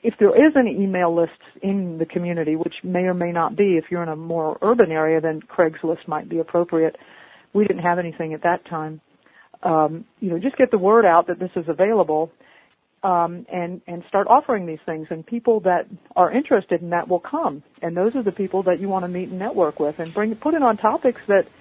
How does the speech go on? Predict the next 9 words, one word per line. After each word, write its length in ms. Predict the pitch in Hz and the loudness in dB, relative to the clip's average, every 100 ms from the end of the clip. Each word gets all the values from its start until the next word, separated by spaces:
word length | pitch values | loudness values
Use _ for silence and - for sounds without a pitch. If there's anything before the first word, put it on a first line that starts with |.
| - - - _ _ - | -20 -20 -20 _ _ -4
you're 260 | 226 302 | 0 2
interested 480 | 233 202 190 - 175 | 2 2 -2 0 -4
in 160 | 180 196 | -4 -4
and 240 | 180 180 | -6 -6
need 180 | 185 185 | -6 -4
to 80 | 180 | -4
learn 240 | 175 175 | -2 -4
about 260 | 170 165 - - | -2 -2 -2 -2
too. 300 | 262 147 | 0 0